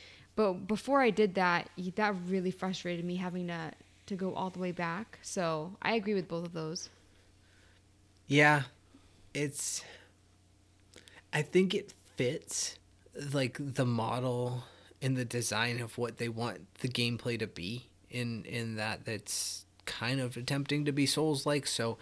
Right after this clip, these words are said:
Speaker 2: having those moments where you're like, "Oh, jeez, I, like, there's gotta be one close by. I've got no potions left. I'm running low on health." Like, you have a little bit of those tense moments. And so I think it's designed that way, but it would be nice to have a few more.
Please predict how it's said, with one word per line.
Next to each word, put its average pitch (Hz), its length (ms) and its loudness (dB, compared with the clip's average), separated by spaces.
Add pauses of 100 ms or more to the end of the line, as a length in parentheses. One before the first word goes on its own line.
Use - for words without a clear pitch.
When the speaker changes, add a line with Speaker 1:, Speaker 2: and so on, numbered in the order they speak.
(280)
Speaker 2:
having 135 640 0
those 123 240 0
moments 117 480 0
where 107 100 -6
you're 107 80 -4
like, - 220 -4
"Oh, - 300 -8
jeez, - 380 0
I, 113 280 -2
like, 107 180 -6
there's 92 200 -6
gotta 117 280 0
be 110 160 0
one 107 200 -2
close 104 300 -2
by. 101 400 2
I've 92 140 -6
got 117 220 0
no 113 180 -4
potions 101 600 -4
left. 101 300 -4
I'm 104 220 -8
running 120 360 -2
low 110 180 -2
on 104 140 -2
health." 101 400 -4
Like, 107 140 -8 (440)
you 135 160 4
have 113 300 4
a 113 60 -2
little 117 240 2
bit 107 160 0
of 104 60 -2
those 101 180 -2
tense 104 340 -2
moments. 101 480 -2
And 104 100 -4
so 101 120 -4
I 117 80 -4
think 135 240 -2
it's 123 120 -4
designed 107 400 -4
that 107 100 -6
way, 113 180 -6
but 202 220 -4 (120)
it 302 60 -6
would 156 140 2
be 113 100 2
nice 104 220 0
to - 80 -12
have 92 200 -2
a 82 60 -8
few 92 200 -8
more. 104 360 -6